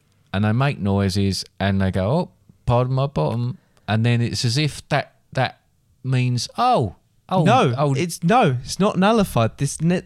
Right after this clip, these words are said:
Speaker 2: again, this person has never said it's nullified it. They've just said, "I'm sorry."
Speaker 1: Okay.
Speaker 2: Yeah? Okay. Another thing, though,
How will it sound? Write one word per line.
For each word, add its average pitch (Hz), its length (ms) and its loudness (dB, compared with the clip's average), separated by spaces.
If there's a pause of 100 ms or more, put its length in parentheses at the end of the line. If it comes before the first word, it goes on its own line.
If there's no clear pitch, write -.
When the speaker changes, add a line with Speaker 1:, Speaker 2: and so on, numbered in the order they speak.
Speaker 2:
again, 147 420 0
this 123 120 0
person 180 400 0
has 151 180 0
never 165 220 0
said 226 220 -2
it's - 160 -4
nullified 165 540 -2
it. 131 180 -2 (260)
They've 170 140 0
just 156 200 -4
said, 127 280 0 (340)
"I'm 127 200 2
sorry." 107 500 -2 (340)
Speaker 1:
Okay. 117 220 0
Speaker 2:
Yeah? 139 180 2 (460)
Okay. 165 340 0 (220)
Another 185 400 2
thing, 131 500 -2
though, 117 320 2